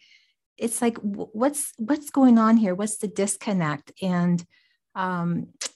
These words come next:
uh, I worked with a, a, I had a buddy coach years ago, and she sent me some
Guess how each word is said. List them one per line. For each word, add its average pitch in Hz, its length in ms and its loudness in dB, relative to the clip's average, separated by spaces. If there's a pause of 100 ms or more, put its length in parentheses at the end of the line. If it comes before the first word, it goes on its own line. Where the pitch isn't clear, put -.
(840)
uh, 185 240 -4 (960)
I 226 100 2
worked 339 240 0
with 415 180 2
a, 180 220 0
a, 147 180 -10
I 190 60 -4
had 240 180 0
a 226 60 4
buddy 185 300 0
coach 151 420 -2
years 170 240 0
ago, 160 300 -2
and 165 100 -2
she 226 120 -4
sent 240 260 0
me 226 80 6
some 175 440 -2